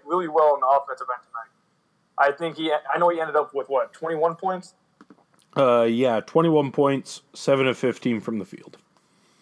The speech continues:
Speaker 1: Yes, he played really well tonight. So along with that, if you're doing with the Reggie Jackson pick and roll, and Reggie Jackson's out there, obviously, with Andre, and Langston's playing,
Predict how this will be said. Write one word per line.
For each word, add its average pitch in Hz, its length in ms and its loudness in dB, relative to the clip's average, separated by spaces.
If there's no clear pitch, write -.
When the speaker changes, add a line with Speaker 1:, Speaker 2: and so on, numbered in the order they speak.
Speaker 1:
Yes, 160 280 2
he 214 100 -6
played 175 320 0
really 180 200 2
well 151 240 4
tonight. 123 380 -4
So 185 220 2
along 220 300 4
with 190 140 -2
that, 165 300 4
if 170 160 -6
you're 202 100 -4
doing 226 500 -4
with 196 160 -4
the 185 60 -4
Reggie 160 280 0
Jackson 147 340 0
pick 135 200 -10
and 117 80 -16
roll, 117 360 -4
and 147 160 -4
Reggie 147 200 2
Jackson's 147 360 0
out 170 220 4
there, 131 140 0
obviously, 127 480 0
with 139 220 -8
Andre, 139 480 -2
and 180 200 -6
Langston's 202 440 -2
playing, 208 360 0